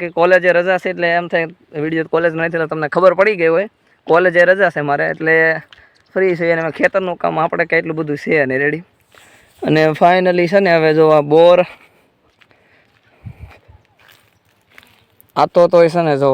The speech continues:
આ નાના છે, એ લગભગ આ જે સાઈઝ રહે ને ડબલ સાઈઝમાં થઈ જાય ને એટલા, એટલા મોટા બોર આવે અને પાછા આખા પીળા થઈ જાય. ખાવાની, બોર ખાવાની મજા પૂરેપૂરી આવે. ઈ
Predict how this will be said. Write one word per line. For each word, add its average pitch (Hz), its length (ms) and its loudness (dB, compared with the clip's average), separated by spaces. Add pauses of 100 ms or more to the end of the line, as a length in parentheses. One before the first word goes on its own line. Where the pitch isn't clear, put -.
(120)
આ 135 80 -2
નાના 135 540 -2
છે, 139 120 -6 (2250)
એ - 180 -10
લગભગ 156 280 -2 (100)
આ 170 200 4
જે 180 160 0
સાઈઝ 190 300 2
રહે 202 80 -2
ને 175 160 -4
ડબલ 180 340 2
સાઈઝમાં 190 400 0
થઈ 214 160 -4
જાય 190 100 -8
ને 175 140 -10
એટલા, 185 300 -6
એટલા 175 240 -10
મોટા 170 260 -4
બોર 156 160 2
આવે 147 160 0
અને 156 160 -6
પાછા 160 320 -2
આખા 160 300 -4
પીળા 170 320 0
થઈ 147 120 -6
જાય. 139 200 -6 (100)
ખાવાની, 220 580 2
બોર 226 300 2
ખાવાની 226 340 2
મજા 208 280 0
પૂરેપૂરી 190 480 0
આવે. 170 120 0 (1200)
ઈ 226 300 -8